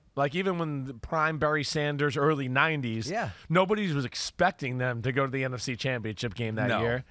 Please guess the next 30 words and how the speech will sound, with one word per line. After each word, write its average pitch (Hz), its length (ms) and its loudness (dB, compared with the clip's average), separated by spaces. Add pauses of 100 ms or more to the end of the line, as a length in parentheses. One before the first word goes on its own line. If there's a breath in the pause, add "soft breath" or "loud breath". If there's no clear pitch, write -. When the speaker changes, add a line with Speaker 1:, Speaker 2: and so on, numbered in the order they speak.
(100)
Speaker 2:
no. 87 320 -6
Speaker 1:
And 151 240 0
I 156 80 4
don't 202 180 0
think 170 140 -2
anybody 165 640 -2 (720 soft breath)
was 160 160 -2
expecting 180 560 0
much 170 240 4
of 160 80 0
them 160 200 2
the 151 60 0
year 165 240 2
after. 156 440 2
I 120 80 2
don't 151 200 0
remember 156 300 2
thinking, 143 360 -4
like, 123 180 0
"Oh, 139 100 2
the 117 80 -6
Lions 120 340 -4
will 107 80 -6
be 107 120 -6
back. 101 360 -6
Watch 107 260 -4
out," 101 280 -6
right? 113 240 -2 (280 loud breath)
So, 127 400 0
uh, 117 260 2